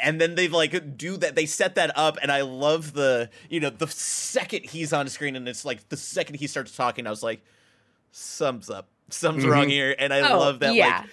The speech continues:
Speaker 1: Obi, like, im-, they, like, he doesn't feed into it. He's just, like, immediately like, "Oh, I for-, I sense, you know, magnet, bitch. Like, wh-, who do you think you are trying to, like, p-, profit off of this, you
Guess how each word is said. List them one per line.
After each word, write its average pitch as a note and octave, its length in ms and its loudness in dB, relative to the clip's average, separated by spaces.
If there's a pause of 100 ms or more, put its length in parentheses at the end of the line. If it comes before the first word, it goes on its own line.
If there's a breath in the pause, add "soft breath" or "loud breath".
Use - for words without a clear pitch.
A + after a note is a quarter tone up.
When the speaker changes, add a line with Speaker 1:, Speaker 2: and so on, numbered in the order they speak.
(300 loud breath)
Speaker 1:
Obi, D#3 320 2
like, D3 240 -4
im-, C#3+ 140 -10 (140)
they, C#3+ 220 -2
like, C3+ 220 -4
he D3 120 -10
doesn't E3 400 0
feed D#3 240 -6
into D3+ 320 -2
it. C3+ 160 2
He's B2+ 260 -6
just, C3+ 120 -6
like, C3+ 120 -2
immediately C3 540 -4
like, A#2+ 240 -2
"Oh, G#3+ 320 4
I E3+ 140 2
for-, E3+ 340 0
I F3 140 2
sense, E3+ 480 -2 (220 soft breath)
you E3+ 140 -2
know, C3 220 2 (140)
magnet, C#3 840 -4 (140)
bitch. C3+ 380 -4
Like, C3+ 220 0
wh-, C#3 360 -4
who E3+ 120 -4
do F3 60 -6
you F#3 120 -2
think E3 240 0
you D#3 160 0
are D3 200 6
trying C3 240 0
to, B2 60 -4
like, B2 160 -4
p-, - 800 -20
profit D#3+ 580 0
off B2+ 240 -2
of A2 100 -16
this, A#2+ 220 -10
you A2 140 -18